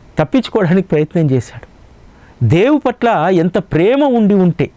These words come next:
తల్లి నోములు ఆరంభించినటువంటి తొలినాళ్ళలోనే వచ్చి ఆ నోముల ఫలితం దక్కాలంటే గోసేవ చెయ్యి దేవు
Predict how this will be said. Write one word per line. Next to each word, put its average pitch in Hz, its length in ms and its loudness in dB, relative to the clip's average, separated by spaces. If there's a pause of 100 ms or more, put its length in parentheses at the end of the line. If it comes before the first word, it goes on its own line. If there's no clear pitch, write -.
(540)
తల్లి 247 280 2
నోములు 285 420 2
ఆరంభించినటువంటి 220 920 0
తొలినాళ్ళలోనే 262 880 0
వచ్చి 170 380 -2 (840)
ఆ 185 160 0
నోముల 254 540 2
ఫలితం 262 460 -2
దక్కాలంటే 190 600 0
గోసేవ 233 680 0
చెయ్యి 175 220 2
దేవు 147 520 2